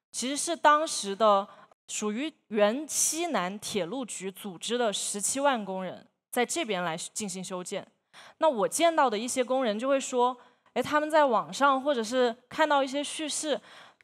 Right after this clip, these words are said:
总是会说铁道兵修建的成昆铁路，但是他们这些普通的铁路工人，可能就是属于一种比较缺席的状态，他们对此其实是有一点失落的。最开始的时候，其实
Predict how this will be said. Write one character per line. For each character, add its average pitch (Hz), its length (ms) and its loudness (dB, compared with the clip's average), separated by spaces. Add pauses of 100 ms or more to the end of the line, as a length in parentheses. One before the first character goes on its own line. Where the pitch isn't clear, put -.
总 208 160 -6
是 240 100 -4
会 330 100 0
说 285 240 0
铁 208 240 -4
道 269 200 4
兵 277 160 -6
修 302 180 -4
建 294 260 -2
的 208 140 2
成 202 160 -6
昆 254 160 -4
铁 254 180 -4
路， 220 300 -4 (320)
但 320 140 4
是 330 140 -4
他 320 240 0
们 339 140 -2
这 339 160 -4
些 285 380 2 (340)
普 - 160 -8
通 233 160 -2
的 320 80 4
铁 269 200 -2
路 220 120 -8
工 277 240 -2
人， 226 240 -2 (320)
可 - 120 -6
能 214 100 -2
就 311 100 -4
是 302 160 -6
属 185 240 -10
于 202 140 -8
一 277 40 -8
种 202 220 -4
比 185 60 -8
较 214 160 2
缺 320 240 -2
席 185 180 -6
的 185 140 -2
状 214 240 -2
态， 208 240 -6 (260)
他 285 140 -2
们 311 80 -6
对 349 160 -2
此 - 160 -8
其 196 180 -6
实 226 80 -4
是 269 180 -6
有 190 140 -2
一 202 40 -8
点 226 200 -4
失 - 280 -8
落 240 280 -4
的。 - 120 -12 (1080)
最 403 100 -2
开 440 220 4
始 - 160 -2
的 208 100 0
时 214 220 -4
候， 277 220 6
其 262 180 -6
实 262 280 0